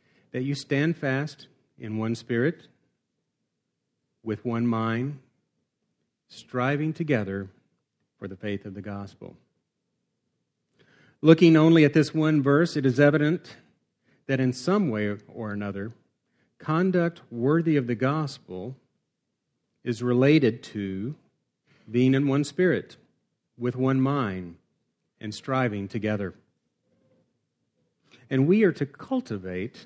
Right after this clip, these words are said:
and maintain this one spirit, one mind, striving together unity, regardless of the difficulties of our particular situation or circumstances. Continuing on to verse twenty-eight, we see that the saints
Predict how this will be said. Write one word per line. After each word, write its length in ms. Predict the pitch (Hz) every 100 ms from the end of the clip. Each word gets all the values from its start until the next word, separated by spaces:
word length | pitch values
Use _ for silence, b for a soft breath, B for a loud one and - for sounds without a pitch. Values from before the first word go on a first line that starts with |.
| -
and 160 | 120 127
maintain 680 | 143 143 - 180 180 131
this 240 | 123 117 -
one 260 | 123 139
spirit, 440 | 135 - 127 123 -
one 260 | 123 127
mind, 340 | 117 117 123 135
striving 540 | - 135 131 131 123
together 460 | - 117 120 120 131
unity, 640 | 113 131 139 143 165 160 B B B
regardless 840 | 143 156 127 151 190 160 113 123 -
of 80 | 123
the 80 |
difficulties 840 | 123 147 - 139 143 139 139 139 -
of 160 | 123
our 140 | 135 131
particular 500 | 139 147 147 151 135
situation 760 | 151 139 143 143 147 147 123
or 140 | 127 131
circumstances. 1000 | 160 151 131 - 117 107 - 104 92 _ _ b b b b b b b _ _ _ _
Continuing 480 | 127 151 147 135 127
on 200 | 131 131
to 40 |
verse 240 | 120 127 -
twenty-eight, 560 | - 135 123 143 143
we 160 | 131 127
see 260 | - 143 143
that 200 | 139 135
the 80 |
saints 560 | 127 156 147 156 -